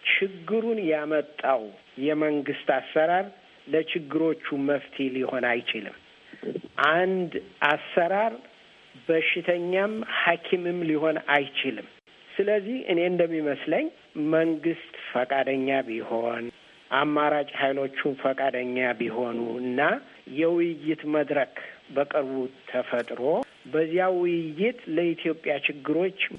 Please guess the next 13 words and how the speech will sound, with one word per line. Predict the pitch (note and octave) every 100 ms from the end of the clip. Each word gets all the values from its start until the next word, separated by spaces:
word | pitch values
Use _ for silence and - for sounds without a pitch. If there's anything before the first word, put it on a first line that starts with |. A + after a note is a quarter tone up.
| E3+
ብዙ | A3 D4 F#4 F4+ E4+ E4+
መፍትሄ | D3 D#3+ D#3+ - E3 C#3+ -
ለማቅረብ | C#3+ D3 C#3 C3+ C3 B2
ይቻላል | C3 - B2+ A#2 A2 G#2+ - -
ብዬ | B2 C#3+ C#3+
አምናለሁ። | C3+ B2+ A#2 G#2+ - _ _ _ _ -
ግን | D3 G#3 D4 - - - -
ከሁለቱም | F#3 G3 G#3 G3+ - A3 C4 C#4
ፈቃደኝነትን | - F#3+ F#3 E3+ E3+ D#3+ D3+ C#3+ C#3+
ይጠይቃል፣ | C3+ C3+ A#2+ - A2+ - - - -
ከመንግስትም | C#3 D3 D3+ D3+ - A3 C4+ - - - -
ከአማራጭ | - C#3+ D3+ C#3 C3+
ኃይሎችም። | C3 C3 B2+ - -